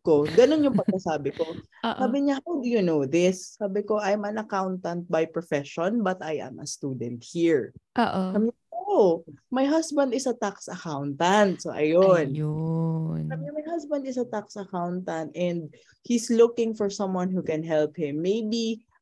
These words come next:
Speaker 1: "I can introduce you to my husband." Tas nagpakilala siya, nagpakilala ako. And then that's how I ended up meeting my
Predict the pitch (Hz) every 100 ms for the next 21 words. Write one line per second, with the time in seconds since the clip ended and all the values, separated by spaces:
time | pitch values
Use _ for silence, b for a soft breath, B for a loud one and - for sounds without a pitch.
0 | _ 208 214 175 185 180 180 160 170 -
1 | 208 196 170 151 143 151 160 - 233 277
2 | 220 185 160 151 - 170 151 139 127 135
3 | 175 165 165 151 165 143 127 120 123 123
4 | 123 127 80 139 139 131 127 131 151 196
5 | 202 190 165 156 151 151 147 131 127 _
6 | - 165 156 156 139 131